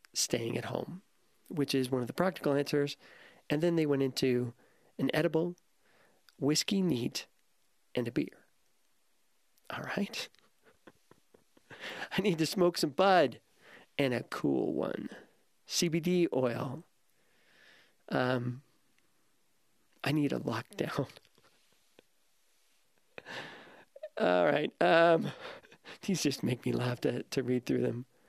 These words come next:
"I need to know my kids are safe."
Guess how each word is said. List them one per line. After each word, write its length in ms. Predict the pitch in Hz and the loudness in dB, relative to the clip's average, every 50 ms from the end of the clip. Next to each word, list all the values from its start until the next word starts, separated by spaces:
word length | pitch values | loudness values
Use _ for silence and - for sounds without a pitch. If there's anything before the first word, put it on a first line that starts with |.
| _ - - - - - - - - _ - | _ -20 -20 -20 -20 -20 -20 -20 -20 _ -2
"I 80 | 139 160 | 0 2
need 200 | 185 202 202 185 | 2 2 2 2
to 80 | 180 | 2
know 480 | 170 156 151 151 151 151 147 156 - - _ _ | 2 2 2 4 4 4 2 2 -2 -4 _ _
my 160 | - 131 123 | -6 -6 -4
kids 440 | 123 - - - 135 123 127 - - - - | -4 -2 -2 0 0 -2 -2 -6 -10 -10 -10
are 100 | - 131 | -8 -4
safe." 540 | 127 - - - - - 170 - - - | -2 -2 -2 -2 -4 -8 -10 -14 -16 -18